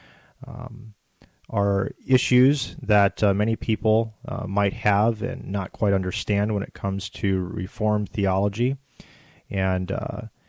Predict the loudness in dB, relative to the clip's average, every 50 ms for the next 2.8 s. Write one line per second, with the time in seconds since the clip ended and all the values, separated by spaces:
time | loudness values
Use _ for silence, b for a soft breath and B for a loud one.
0 | b b b b b b b b b b b 0 2 2 6 6 6 6 8 8
1 | 8 8 8 8 6 4 B B B B B -4 -2 0 0 2 2 2 2 2
2 | 0 -2 -4 -4 -4 -4 -2 0 2 2 4 2 2 2 0 -2